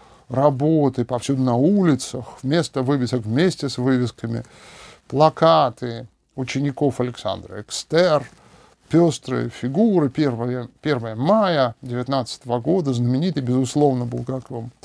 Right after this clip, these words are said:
э, наблюдаемый, эм, день торжеств пролетарских.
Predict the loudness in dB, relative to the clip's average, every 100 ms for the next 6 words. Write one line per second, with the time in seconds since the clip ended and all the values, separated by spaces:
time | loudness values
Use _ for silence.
0 | -20 -20 -20 -20 -20 _ _ -10 -6 -4
1 | 0 2 2 0 2 2 2 -2 -4 -8
2 | -10 _ _ _ _ _ _ _ -16 -12
3 | -10 -8 -8 -8 -6 0 2 2 2 2
4 | 2 2 4 2 -2 -14 -20 _ 0 2
5 | 2 2 2 2 0 -6 -10 -12